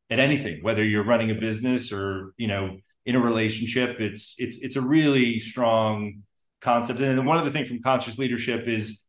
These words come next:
this idea of the opposite of what I believe may also be true. I love that idea. So the idea that, like, y-,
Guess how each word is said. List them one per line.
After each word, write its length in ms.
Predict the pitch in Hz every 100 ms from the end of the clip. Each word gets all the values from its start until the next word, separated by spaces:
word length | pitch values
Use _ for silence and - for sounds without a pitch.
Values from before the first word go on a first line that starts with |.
| -
this 120 | 123
idea 400 | 139 120 131 127 117
of 200 | 110 107 - _ _ _ _ _
the 340 | 107 117 139 -
opposite 720 | 123 156 160 139 - 139 131
of 160 | 123
what 200 | 113 123
I 100 | 117
believe 420 | 113 113 117 113 113
may 160 | 107
also 280 | 104 104 107
be 140 | 98
true. 320 | 95 95 80 - _
I 60 | 113
love 340 | 117 135 127
that 120 | 113
idea. 340 | 98 92 87 80
So 140 | -
the 180 | 127 123
idea 280 | 113 113 -
that, 140 | 117 113
like, 300 | 110 104 - - _ _ _ _ _
y-, 220 | 120 127